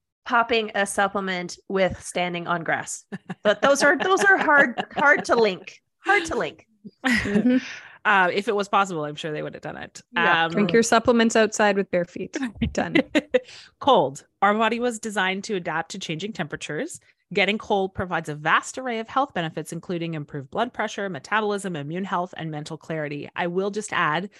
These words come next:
Speaker 2: um, he has converted,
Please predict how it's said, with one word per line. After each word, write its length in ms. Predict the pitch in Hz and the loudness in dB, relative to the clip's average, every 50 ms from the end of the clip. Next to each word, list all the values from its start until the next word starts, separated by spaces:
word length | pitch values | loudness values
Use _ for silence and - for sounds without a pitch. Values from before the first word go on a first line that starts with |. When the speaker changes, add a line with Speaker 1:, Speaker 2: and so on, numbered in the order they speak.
| - - - _ _ _ - | -20 -20 -20 _ _ _ -4
Speaker 2:
um, 500 | 160 165 160 165 160 160 160 156 151 - _ | -2 -2 -2 -2 -6 -8 -8 -10 -12 -14 _
he 260 | - - - - 190 190 | -20 -18 -10 -8 -8 -6
has 200 | 196 185 175 - | -4 -6 -6 -6
converted, 760 | - 185 175 165 151 170 160 165 170 170 160 156 160 - | -8 -8 -8 -6 -4 -4 -2 0 0 -2 -2 -2 -6 -10